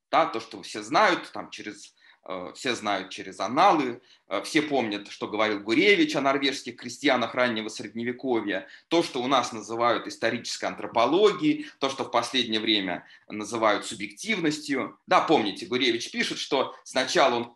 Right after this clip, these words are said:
как марксист пытался понять происхождение феодализма позднее, а потом пытается понять крестьян, тех самых, которые вошли в эти отношения, которые мы можем называть феодальными.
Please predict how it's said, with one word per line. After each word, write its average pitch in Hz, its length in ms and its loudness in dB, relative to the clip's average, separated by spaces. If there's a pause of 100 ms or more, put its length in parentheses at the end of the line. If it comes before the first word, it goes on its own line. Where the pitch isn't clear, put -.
как 131 180 0
марксист 143 580 2
пытался 117 400 0
понять 123 500 0 (140)
происхождение 127 680 2
феодализма 151 960 2 (100)
позднее, 139 600 4 (100)
а 120 80 2
потом 160 420 4
пытается 147 460 2
понять 147 400 2
крестьян, 170 580 2 (300)
тех - 220 -4
самых, 113 440 2 (200)
которые 135 640 4
вошли 147 340 4
в 123 40 0
эти 123 160 2
отношения, 139 540 4
которые 123 380 0
мы 131 100 0
можем 120 300 -2
называть 120 320 -2
феодальными. 101 640 0